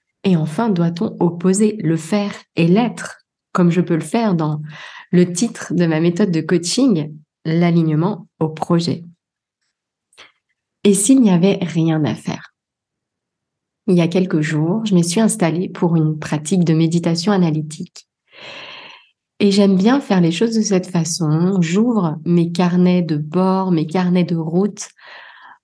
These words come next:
au hasard et je choisis un texte de la page qui, qui s'offre à moi. Et, et ce jour-là, je suis tombée sur cette phrase. «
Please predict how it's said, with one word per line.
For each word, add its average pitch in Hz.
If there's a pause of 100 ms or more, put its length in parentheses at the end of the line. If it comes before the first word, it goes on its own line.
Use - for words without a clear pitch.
au 214
hasard 175 (240)
et 214 (500)
je 185
choisis 180
un 165
texte 165
de 180
la 160
page 170
qui, 160
qui 185
s'offre 185
à 175
moi. 156 (1120)
Et, 214
et 208
ce 277
jour-là, 220
je 214
suis 202
tombée 180
sur 180
cette 151
phrase. « -